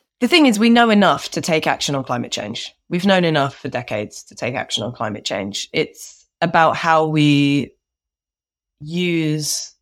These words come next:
the momentum in the politics, the social science, the eco-, economics to actually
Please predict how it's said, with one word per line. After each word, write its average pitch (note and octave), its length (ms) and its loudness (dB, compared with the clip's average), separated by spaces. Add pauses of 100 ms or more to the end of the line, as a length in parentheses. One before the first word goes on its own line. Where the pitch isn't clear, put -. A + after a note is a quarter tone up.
the D3+ 80 -4
momentum C#3+ 800 -2
in B2 480 -4 (640)
the C3 80 -12
politics, C3 680 -8
the B2+ 100 -10
social A#2+ 800 -6
science, A#2 720 -6
the F#2+ 260 -8
eco-, - 260 -20
economics B2+ 600 -8
to D#3 120 -4
actually C#3 520 -4